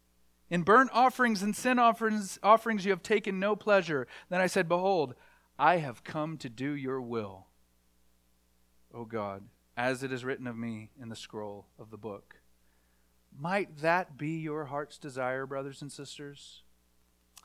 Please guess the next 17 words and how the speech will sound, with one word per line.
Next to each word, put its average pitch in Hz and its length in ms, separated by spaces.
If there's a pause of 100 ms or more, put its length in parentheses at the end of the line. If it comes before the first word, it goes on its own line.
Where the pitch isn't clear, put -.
(200)
I've 135 160
come 160 220
to 143 80
do 135 160
God's 117 260
will. 104 360 (880)
And 131 80
it 127 40
might 143 200
be 131 100
really 175 320
unpopular, 220 720 (220)
and 151 100
it 156 40
might 170 180
be 180 200 (400)
really 233 640